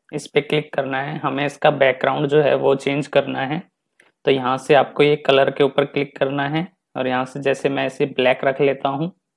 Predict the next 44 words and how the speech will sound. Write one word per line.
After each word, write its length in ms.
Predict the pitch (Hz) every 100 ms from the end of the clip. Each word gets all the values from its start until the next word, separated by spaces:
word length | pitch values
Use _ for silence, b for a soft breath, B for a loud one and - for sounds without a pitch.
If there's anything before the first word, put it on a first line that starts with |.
| _ _ _ _ _ _
ठीक 200 | 139 139
है, 140 | 165 143
यहाँ 220 | 135 127
से 220 | 131 147 139
इसे 180 | 139 139
done 280 | 135 135 135
कर 160 | 143 139
देना 260 | 143 143
है। 200 | 147 190 _ _ _ _ _ _
ये 100 | 131 131
black 300 | 135 127 -
हो 120 | 143
गया 160 | 139 151
सारा 280 | 143 139 143
background, 520 | 139 - 147 170 208 _ - 135
वापस 360 | 135 - 143
यहीं 220 | 143 143
पे 80 | 147
आ 100 | 143
गए। 240 | 143 196 - _ _ _ b -
उसके 280 | 143 - 160
बाद 360 | 147 151 165 - _ _ -
आपको 580 | 135 135 - _ 170 165
जो 220 | 139 156 156
image 360 | 143 151 151
वहाँ 220 | 147 143 127
पे 160 | 156
डालनी 460 | 147 123 127 139 151
है 180 | 147 151 185 _ _
वो 220 | 139 139 151
यहाँ 260 | 139 127
से 180 | - 156
आपको 340 | 135 127 - 156
plus 400 | - 135 139 -
पे 80 | 156
क्लिक 380 | 151 135 139 -
करके 340 | 143 131 147 170 - _ -
अप-, 220 | 139 - - -
यहाँ 340 | 139 139 135 175
पे 200 | 208 - -
upload 440 | 135 - 135 143 143
कर 120 | 143
देनी 340 | 143 143 143
है। 200 | 156 175